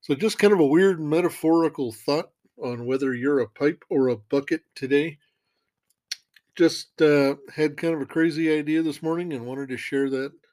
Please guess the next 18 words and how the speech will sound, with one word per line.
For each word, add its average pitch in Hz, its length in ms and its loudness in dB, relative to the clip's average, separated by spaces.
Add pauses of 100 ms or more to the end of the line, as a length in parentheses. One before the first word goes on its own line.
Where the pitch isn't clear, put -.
(460)
with 139 260 -4
you 139 100 -4
on 139 100 -4
the 131 80 -10
podcast. 143 600 -6 (420)
If 160 180 -10
you're 170 60 -8
finding 220 340 0
some 175 220 -8
value 165 320 0
in 180 80 -4
the 170 60 -6
podcast, 175 600 -8
please 233 180 -10
share 151 220 -2
with 131 100 -4
a 110 40 -12
friend 127 300 -12